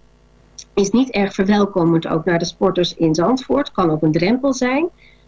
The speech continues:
Maar ook denk ik dan dat we de gemeentelijke energie niet op de juiste, eh, plek leggen. Als we ook alle particulieren,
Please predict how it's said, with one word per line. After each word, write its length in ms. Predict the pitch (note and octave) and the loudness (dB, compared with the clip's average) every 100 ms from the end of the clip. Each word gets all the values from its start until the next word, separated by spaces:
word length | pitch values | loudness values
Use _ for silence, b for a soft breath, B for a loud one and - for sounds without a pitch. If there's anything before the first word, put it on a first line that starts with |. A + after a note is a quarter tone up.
| - | -4
Maar 180 | A3+ - | -4 -2
ook 300 | C#4+ D#4 - | -2 -4 -4
denk 200 | B3 A#3 | -2 -2
ik 140 | A3 G#3 | -2 -4
dan 240 | A#3 B3 | -2 -2
dat 160 | A3 G#3+ | -2 -2
we 80 | |
de 80 | G3 | -4
gemeentelijke 640 | G3 G3+ A3+ C4+ C4 A#3 - | 0 0 2 0 -2 -4 -2
energie 520 | G#3 G#3 G3 G#3 B3 b b - | 0 2 2 2 0 b b -4
niet 340 | A3+ C4 - - - | -2 -2 -6 -16 -6
op 180 | A#3 A3 | -4 0
de 100 | G#3 | 0
juiste, 680 | G3+ G#3 G#3+ - G3+ G#3 G3+ _ - | 2 0 -2 0 2 0 -4 _ -6
eh, 160 | G3+ G3 F#3+ | -2 -2 0
plek 280 | C4 A#3+ | -2 0
leggen. 320 | D3+ D3+ - E3 | -2 -2 -4 -4
Als 220 | G3 F#3+ | -4 -2
we 80 | - | 0
ook 360 | G#3+ A#3 - - | 0 -2 -8 -6
alle 300 | G#3+ G#3+ G#3 | -2 0 0
particulieren, 840 | G#3 G3+ - G3+ G#3+ G3+ E3 D3 | -2 -4 -4 0 2 2 2 -2